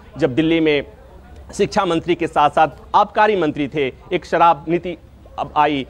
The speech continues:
एक पॉलिसी आई और उस पॉलिसी को लेके घोटाले के आरोप हैं। और चूंकि उस, उस डिपार्टमेंट का घोटाला है जिसके मुखिया मनीष सिसोदिया हैं,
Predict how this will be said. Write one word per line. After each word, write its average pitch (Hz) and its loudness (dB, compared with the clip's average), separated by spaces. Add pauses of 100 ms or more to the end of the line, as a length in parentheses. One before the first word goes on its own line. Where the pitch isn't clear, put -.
(140)
एक 175 -2
पॉलिसी 185 0
आई 151 2
और 180 2
उस - -8
पॉलिसी 170 0
को 175 -2
लेके 170 -2
घोटाले 185 0
के 180 -2
आरोप 143 2
हैं। 123 -4 (180)
और 175 4
चूंकि 220 -6
उस, - -4 (360)
उस 208 0
डिपार्टमेंट 190 2
का 202 2
घोटाला 165 4
है 165 0
जिसके 165 -2 (200)
मुखिया 170 2 (180)
मनीष 165 2
सिसोदिया 214 2
हैं, 156 -4